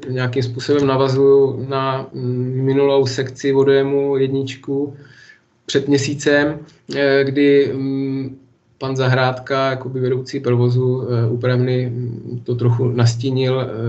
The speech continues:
proč ty vodojemy tato společnost vodárenská rekonstruuje a provozuje tak, jak je provozuje. A jeden z důvodů je, eh, vlastně bezchlorový provoz a ten vyžaduje,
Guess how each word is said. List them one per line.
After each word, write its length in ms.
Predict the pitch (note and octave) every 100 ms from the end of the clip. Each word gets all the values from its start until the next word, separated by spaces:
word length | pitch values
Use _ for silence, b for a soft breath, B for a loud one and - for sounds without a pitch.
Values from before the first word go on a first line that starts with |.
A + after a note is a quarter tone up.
| A#2+ A#2+ A#2+ A#2
proč 340 | B2 A#2 -
ty 120 | - A#2+
vodojemy 560 | A#2+ B2 B2+ B2+ A#2+ B B B B _ _ _ _ _ _ _ _ _ _ _ _ -
tato 220 | B2 B2+
společnost 720 | A#2 C3+ C3 - C#3 A#2+ -
vodárenská 840 | C#3 C#3 C#3 C3+ - C3+ B2 - - _ _ _ _
rekonstruuje 880 | C3 A#2+ C#3+ A#2+ C#3 C#3 C#3 C#3 C3+
a 260 | C3 B2+ A#2+
provozuje 520 | B2+ B2+ C3+ C#3 A#2+
tak, 160 | B2+
jak 140 | C3 A#2 - -
je 100 | C3
provozuje. 600 | A#2+ B2 B2 A#2+ C3 C3+
A 240 | C3 B2+ A#2
jeden 260 | B2+ C#3+ C#3+
z 60 | A#2+
důvodů 540 | B2 B2 B2 A#2+ A#2+ - - _ _ _ _ _ - - -
je, 540 | A#2+ B2 A#2+ A#2 A#2 - A#2
eh, 120 | A#2+
vlastně 400 | A#2 A#2 - B2
bezchlorový 540 | A#2 - B2 B2 A#2
provoz 400 | A2+ A2+ A#2 A#2
a 140 | B2 A#2
ten 240 | - A#2
vyžaduje, 540 | A2+ A#2 A#2+ A#2 A#2